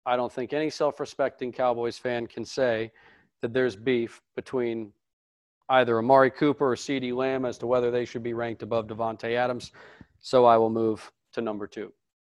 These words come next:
DeAndre Hopkins. Also,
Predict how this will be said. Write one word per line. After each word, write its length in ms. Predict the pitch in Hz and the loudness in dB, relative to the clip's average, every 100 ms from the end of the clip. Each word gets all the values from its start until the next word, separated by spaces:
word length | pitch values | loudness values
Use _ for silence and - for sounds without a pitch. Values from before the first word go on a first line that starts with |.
| _ _ _ _ - | _ _ _ _ -4
DeAndre 420 | 117 113 117 131 | -2 0 0 0
Hopkins. 600 | 175 170 - 107 - - _ _ _ _ _ - | 2 0 -2 -12 -12 -20 _ _ _ _ _ -2
Also, 600 | 123 139 - 208 226 220 | 2 2 2 0 0 -4